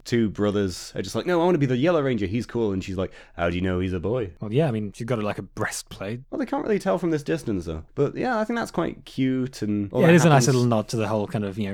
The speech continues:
Speaker 2: know, um, Trini boy thing.
Speaker 1: Oh, yeah, and then there's, um, and then there's a scene with, uh, Zack and his mother playing chess and then talking about what happened.
Speaker 2: Yeah, she was talking about how cool the Rangers were and stuff like that. It's sweet. I wish I liked Zack more as a character because I would have really liked that thing he has with his mum.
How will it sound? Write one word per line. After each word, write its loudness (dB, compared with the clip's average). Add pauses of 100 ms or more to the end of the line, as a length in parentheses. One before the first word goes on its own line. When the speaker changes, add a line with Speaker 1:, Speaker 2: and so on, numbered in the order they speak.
Speaker 2:
know, -10 (120)
um, -10 (160)
Trini -4
boy -6
thing. -12 (280)
Speaker 1:
Oh, -2
yeah, 4
and 4
then 2
there's, 2
um, 2
and 4
then 6
there's 4
a 0
scene 2
with, 0
uh, 0
Zack 0
and 0
his -2
mother 2
playing -2
chess -2
and -2
then -2
talking 0
about 0
what -2
happened. -4
Speaker 2:
Yeah, 4
she 4
was 6
talking 4
about 0
how 0
cool -2
the -2
Rangers -4
were -4
and -6
stuff -10
like -8
that. -10
It's -10
sweet. -6
I -2
wish 0
I 0
liked 0
Zack -4
more 6
as 2
a 0
character -2
because -6
I 0
would 0
have -4
really 0
liked -4
that -12
thing -4
he -10
has -10
with -6
his -8
mum. -6